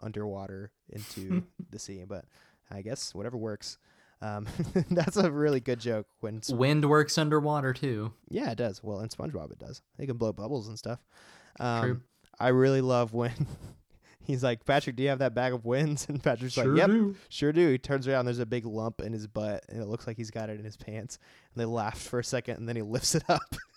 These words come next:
Speaker 2: <laughs> "Here
Speaker 1: He's
Speaker 2: you
Speaker 1: holding
Speaker 2: go."
Speaker 1: it in his hand, but there's still this strange
Speaker 2: Surprise.
Speaker 1: lump on his
Speaker 2: Surprise, it's just a hemorrhoid. <laughs>
Speaker 1: <laughs> You should probably get that checked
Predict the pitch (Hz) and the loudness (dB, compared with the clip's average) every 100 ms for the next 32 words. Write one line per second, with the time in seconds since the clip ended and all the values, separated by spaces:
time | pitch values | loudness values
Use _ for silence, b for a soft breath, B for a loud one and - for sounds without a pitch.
0 | - - - - 220 185 - 156 113 - | -6 -6 -6 -10 -10 -10 -2 0 -2 -10
1 | - 113 123 147 160 - 165 143 131 139 | -4 4 6 8 8 8 6 2 -2 -2
2 | 120 117 110 123 - 135 120 120 131 143 | -4 -4 -4 -4 -2 -2 0 2 6 10
3 | 135 123 123 123 120 160 156 147 - 139 | 10 8 4 2 0 -2 4 4 10 12
4 | 135 127 123 147 - 135 131 120 113 113 | 12 8 6 6 8 6 6 4 4 4
5 | 131 120 - - 175 - - - - - | 2 0 -4 -2 0 0 -2 -4 -14 -20
6 | _ - - - 190 - 180 151 131 117 | _ -14 -8 -2 0 0 2 2 0 -2
7 | 123 - 139 - | -4 -4 -8 -8